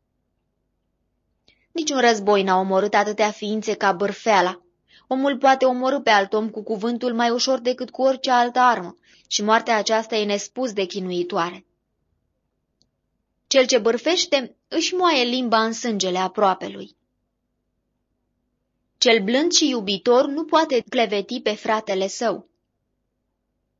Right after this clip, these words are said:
Și limba credinciosului a fost răscumpărată de Domnul Isus și ea nu trebuie să vorbească pe nimeni de rău,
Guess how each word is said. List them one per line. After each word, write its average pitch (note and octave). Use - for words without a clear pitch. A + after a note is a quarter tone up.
Și -
limba C4+
credinciosului C#4
a F#3
fost G#3+
răscumpărată G3+
de F#3
Domnul F#3+
Isus F#3+
și -
ea F#3+
nu G#3
trebuie D#4
să D4+
vorbească A3
pe A#3
nimeni A#3
de G3
rău, F#3